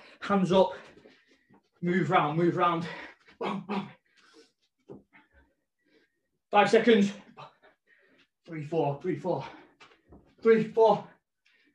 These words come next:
And three, two, one. Similar to the last round, guys, just add another three, four on the end. So three,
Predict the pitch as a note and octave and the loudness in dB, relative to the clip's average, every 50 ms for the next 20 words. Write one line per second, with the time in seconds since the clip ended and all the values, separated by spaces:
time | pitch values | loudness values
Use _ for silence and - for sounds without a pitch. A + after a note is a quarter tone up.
0 | _ - D3 - - A3 A3+ A3+ A3 G3+ - - - - - A#3+ A#3+ A3+ A3 G#3 | _ -12 -10 2 8 10 10 10 8 6 0 -8 -14 -10 0 0 2 2 2 -2
1 | G3+ - - _ - A#3 - - - - C4 C4 B3+ - B3+ B3 A#3 A#3 A#3+ B3+ | -6 -10 -16 _ 0 2 2 2 4 2 2 2 4 6 6 4 4 4 2 2
2 | B3 - - B3+ B3+ A3+ A3+ A#3+ A3+ G#3+ G3+ G3 - A3+ - A3 G#3+ G#3+ G#3+ G#3+ | 2 4 4 2 4 6 6 6 6 6 4 4 0 0 2 4 4 6 4 8
3 | G#3 A3+ G#3+ - - - G#3+ G#3+ G#3 G3+ A3 G#3+ G#3 G3+ F#3+ F3 F3+ F#3 F3+ E3+ | 8 8 6 6 0 -2 0 2 2 4 4 4 6 6 4 4 4 0 -4 -2
4 | - F3+ C#3 C3+ - - A3+ A3 G#3 G#3 - - - | 0 0 0 0 2 4 4 6 6 4 -2 -6 -16